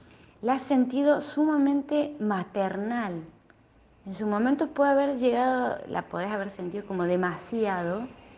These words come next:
porque es, eh, Cáncer a veces se inunda y decís, "Ay, cuánto amor, cuánta", hasta una sobreprotección. Por eso ha, ha sido como eso.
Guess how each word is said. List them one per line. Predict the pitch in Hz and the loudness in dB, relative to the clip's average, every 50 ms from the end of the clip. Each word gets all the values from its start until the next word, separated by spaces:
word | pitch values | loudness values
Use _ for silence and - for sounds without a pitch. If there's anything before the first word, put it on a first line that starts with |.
| - - - - - - - - - - - - - - | -20 -20 -20 -20 -20 -20 -20 -20 -20 -20 -20 -20 -10 -4
porque | - 196 185 190 - 196 185 180 180 190 214 | -4 -4 -4 -4 -4 -2 0 0 2 0 0
es, | 202 - - - - - - - - | -2 -6 -10 -20 -20 -20 -20 -18 -12
eh, | - - 180 - - - - - - - - | -10 -10 -8 -10 -10 -14 -18 -20 -20 -20 -10
Cáncer | - 202 196 196 196 196 214 196 | -6 -4 -4 -4 -4 -6 -4 -2
a | 180 175 | -2 -2
veces | 185 180 190 208 170 | -2 -4 -6 -10 -8
se | - - 196 180 | -4 -2 0 0
inunda | 175 175 190 220 247 254 240 240 208 190 180 | 0 0 0 0 0 0 0 0 -2 -4 -4
y | 180 180 | -4 -4
decís, | 175 160 190 214 | -6 -6 -4 -4
"Ay, | 214 220 233 226 | -2 -2 -2 -2
cuánto | 233 226 233 240 240 240 233 | -2 -2 0 0 0 0 -2
amor, | 196 196 220 233 214 | -4 -4 -4 -4 -6
cuánta", | 214 - 220 226 226 233 233 214 - - - - - - _ _ | -6 -6 -8 -6 -4 -4 -4 -6 -6 -10 -20 -20 -20 -20 _ _
hasta | - 175 175 - 208 | -12 -12 -8 -4 -2
una | 190 202 214 208 | -2 -2 -2 -4
sobreprotección. | 202 - 202 180 185 180 180 - 185 185 180 - 190 180 180 - - - 294 311 302 254 233 220 208 - - - - - - _ _ _ _ - _ - - _ _ - _ - | -4 -4 -4 -4 -2 -4 -4 -4 -4 -6 -4 -4 -4 -6 -6 -6 -4 2 4 6 6 6 4 2 0 -4 -10 -18 -20 -20 -20 _ _ _ _ -20 _ -20 -20 _ _ -20 _ -10
Por | 175 180 185 | -8 -6 -6
eso | 190 - - 233 | -6 -2 0 2
ha, | - - - 180 | 2 2 0 -2
ha | 170 - - - 180 | -4 -6 -8 -8 -8
sido | - - 202 208 208 | -8 -8 -6 -6 -4
como | 202 208 190 190 185 185 | -4 -4 -4 -2 -2 -2
eso. | 180 190 180 - - | -4 -6 -8 -10 -12